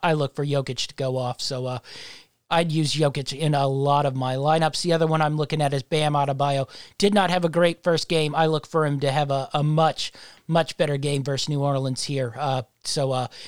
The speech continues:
at eighty-five hundred, if you can't afford Jokic, I, I think the, uh, about, uh,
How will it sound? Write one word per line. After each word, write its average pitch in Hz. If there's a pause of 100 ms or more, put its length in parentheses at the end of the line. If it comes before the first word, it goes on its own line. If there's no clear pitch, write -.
(120)
at 160
eighty-five 151
hundred, 147
if 143
you 143
can't 156
afford 151
Jokic, 143
I, 139
I 139
think 143
the, 143
uh, 135 (340)
about, 143
uh, 143